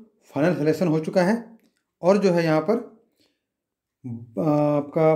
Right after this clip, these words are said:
बारह पोस्ट जो है यहाँ पर फिलहाल रखा है इसको पेंडिंग में, मतलब हेल्ड करके, post details of for which result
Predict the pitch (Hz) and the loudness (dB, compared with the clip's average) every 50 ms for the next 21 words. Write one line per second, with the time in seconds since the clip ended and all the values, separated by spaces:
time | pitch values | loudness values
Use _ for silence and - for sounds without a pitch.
0 | 143 127 120 135 143 147 160 185 202 208 - 180 180 175 180 180 160 165 170 165 | 0 -2 -2 0 2 4 4 4 2 2 0 0 0 0 0 -4 -4 -4 0 0
1 | 175 175 160 156 156 - 220 208 - 156 143 147 156 156 151 143 - 160 156 156 | 0 0 0 0 -2 -2 -4 -4 -4 -2 -2 0 0 0 -2 -2 -2 0 0 0
2 | 151 - 208 - - 151 143 143 156 160 165 185 226 226 - - - _ _ _ | -2 -4 -6 -6 -2 -2 0 0 0 0 -2 -2 -4 -6 -8 -16 -20 _ _ _
3 | _ 135 135 135 170 202 196 - - - _ _ _ _ - 147 160 170 160 175 | _ -10 -4 0 0 0 0 -4 -10 -20 _ _ _ _ -2 0 0 2 2 2
4 | 170 160 - 240 233 - - - _ _ _ _ _ _ - 156 190 202 202 - | 0 0 0 -4 -6 -6 -12 -20 _ _ _ _ _ _ 0 2 2 2 2 -2
5 | 160 143 135 165 180 208 - - 170 160 165 170 170 - - - - _ _ _ | -8 -6 -2 0 0 0 0 -2 -2 0 0 0 -2 -4 -8 -20 -20 _ _ _
6 | _ _ - 156 156 151 147 185 208 208 - - 139 135 147 175 208 202 | _ _ 2 4 4 4 4 2 0 0 -4 -8 -6 -4 -2 -2 -2 -4